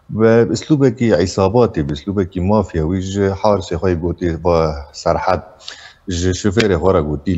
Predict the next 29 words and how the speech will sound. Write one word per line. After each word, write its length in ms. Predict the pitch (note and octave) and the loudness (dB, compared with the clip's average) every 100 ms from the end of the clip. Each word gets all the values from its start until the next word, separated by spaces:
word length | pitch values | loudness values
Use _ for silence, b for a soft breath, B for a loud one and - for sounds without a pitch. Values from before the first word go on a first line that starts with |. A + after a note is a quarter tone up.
| D#2+ | 0
lêxîne, 420 | F#2+ - F#2+ G#2 | 0 0 -2 0
wî 120 | G#2 | 0
ji 120 | G2+ D#2+ | -2 -2
rabî 240 | D#2+ E2 E2+ | -2 -2 -4
lê 100 | E2+ | -4
xistî 400 | - D#2+ G2 F2+ | -6 -10 -8 -6
kuştî. 380 | D2 - D2+ C#2 - B B B - | -8 -8 -10 -10 -16 B B B -4
Yani, 160 | F2+ | -2
di 80 | G2+ | 2
vir 120 | C3+ | 2
de 60 | C#3 | 2
em 140 | C3 | 2
kanin 280 | B2 B2 C#3 | 2 2 4
bê 140 | C3+ C3+ | 4 4
fitnakê 760 | - - - G#2+ C3 C#3 F#2+ | 0 -4 0 4 4 4 0
di 40 | |
mabênê 460 | F2+ F#2+ F#2+ A#2+ A2+ F2 | 2 2 4 4 2 2
milletê 340 | F2 G#2 F#2+ | 0 0 -2
Kobanî 440 | - G#2 A2 G#2+ D2+ | 0 0 2 0 0
de 40 | |
çêkiriye. 440 | D2 - C#2+ D2 | -6 -8 -12 -8
Yani, 140 | D2+ D#2+ | -6 -2
yek 140 | F#2+ | -2
ji 100 | F2+ | -2
gundê 340 | E2+ G2 F#2 F#2 | -2 -4 -2 -2
Herincê, 400 | F#2 F2+ F#2 F#2+ | -2 -2 -2 -2
yek 220 | F#2 F2+ | 0 -2
ji 120 | F2 | -4
gundê 300 | E2+ F#2+ F#2 | -4 -2 -2